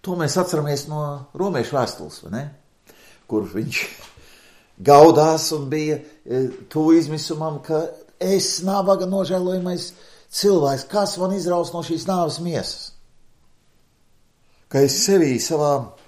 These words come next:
miesā neredzu nekā labu. Kas man izraus ārā?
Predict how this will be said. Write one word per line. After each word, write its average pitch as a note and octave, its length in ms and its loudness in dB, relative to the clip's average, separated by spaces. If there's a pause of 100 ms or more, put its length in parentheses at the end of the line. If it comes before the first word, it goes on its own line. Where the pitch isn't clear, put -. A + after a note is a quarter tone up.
(1300)
miesā E3+ 520 -2
neredzu F3+ 400 4
nekā F3+ 240 -4
labu. F3+ 300 -4 (1400)
Kas E3 160 -6
man F3+ 160 -2
izraus D3+ 460 0
ārā? F2 320 -8